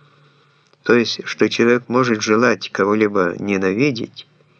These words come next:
с тем, чтобы питать к нему затем ещё большую любовь, то это значило бы,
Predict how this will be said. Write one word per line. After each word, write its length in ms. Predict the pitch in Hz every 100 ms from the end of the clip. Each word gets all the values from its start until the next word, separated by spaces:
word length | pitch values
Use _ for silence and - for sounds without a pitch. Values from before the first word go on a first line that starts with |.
| _ _ _ -
с 120 | -
тем, 200 | 110 104
чтобы 280 | - 104 95
питать 400 | 101 90 107 -
к 60 |
нему 240 | 101 101 101
затем 460 | 104 95 110 101
ещё 320 | 101 98 -
большую 560 | 101 104 95 - 92 95
любовь, 420 | 95 95 113 151 - _ _ _ _ _ _ _ _ _ _ _ _ -
то 100 | 131
это 180 | 135
значило 480 | 135 127 147 147 143
бы, 300 | 135 135 131